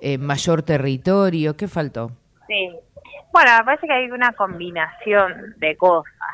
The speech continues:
Speaker 2: ¿no? Creo que la crisis de representación política nos, eh, nos toca a todos, a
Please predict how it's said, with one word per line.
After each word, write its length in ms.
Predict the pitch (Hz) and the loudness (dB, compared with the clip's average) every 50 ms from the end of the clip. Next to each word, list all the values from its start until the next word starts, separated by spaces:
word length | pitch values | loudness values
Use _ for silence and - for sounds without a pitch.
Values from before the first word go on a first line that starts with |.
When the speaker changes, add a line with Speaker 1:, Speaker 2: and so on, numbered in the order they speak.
| - - 165 | -14 -10 -6
Speaker 2:
¿no? 200 | 170 185 202 196 | -4 -4 -4 -2
Creo 260 | - 190 190 190 185 | 0 0 0 0 0
que 320 | - 170 151 143 147 156 156 | -2 -4 -6 -4 -6 -6 -8
la 100 | 151 - - | -8 -10 -10
crisis 420 | - - 185 196 - 214 180 151 | -10 -10 -10 -10 -10 -14 -14 -6
de 120 | 170 160 151 | -2 -2 -2
representación 920 | - 151 151 - - 151 - - 160 160 - _ - - - - 180 175 | 0 -2 -4 -6 -10 -14 -12 -10 -10 -10 -10 _ -20 -20 -20 -16 -16 -10
política 600 | 175 175 170 165 170 180 - - 208 - _ 175 180 190 196 - - | -8 -8 -8 -6 -8 -10 -10 -14 -18 -10 _ -2 0 0 -2 -4 -6
nos, 480 | _ - 147 - - - - - - _ _ _ _ _ _ _ _ _ - | _ -12 -12 -10 -12 -14 -16 -20 -20 _ _ _ _ _ _ _ _ _ -14
eh, 180 | 160 165 151 - | -12 -12 -12 -12
nos 160 | - - - | -16 -18 -4
toca 240 | - 170 160 - 160 | -4 -2 -2 0 -2
a 60 | 156 | -4
todos, 420 | - - 175 180 180 185 196 196 - _ | -4 -4 -4 -2 -2 -2 -4 -6 -10 _
a 80 | - | -20